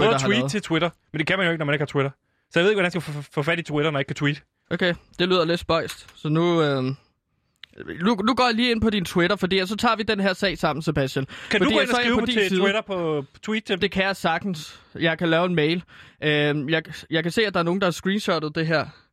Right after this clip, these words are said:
Speaker 2: Øhm, på Twitter. Her, jeg har, jeg har din gamle mails her. Eller Twitter hedder det jo.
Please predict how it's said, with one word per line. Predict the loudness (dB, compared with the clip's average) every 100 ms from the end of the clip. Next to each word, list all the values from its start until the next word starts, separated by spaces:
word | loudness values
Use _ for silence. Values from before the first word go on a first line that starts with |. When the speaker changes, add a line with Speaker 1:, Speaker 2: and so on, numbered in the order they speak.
| _ _ _ _ -2
Speaker 2:
Øhm, | 2 4 4 0 -2 _ _ _ _ _ -2
på | -2
Twitter. | -2 -8 -4 0 2 2 0 -6 _ _ _ _ _ -2
Her, | -2 -2 -2
jeg | 0 2
har, | 0
jeg | 0 0
har | 0
din | 0 0
gamle | 0 2
mails | 2 0 -2 -2
her. | 0 0 -4
Eller | -2 -2
Twitter | 0 2 2 0 -2 _ _
hedder | -2 -2
det | -2
jo. | -4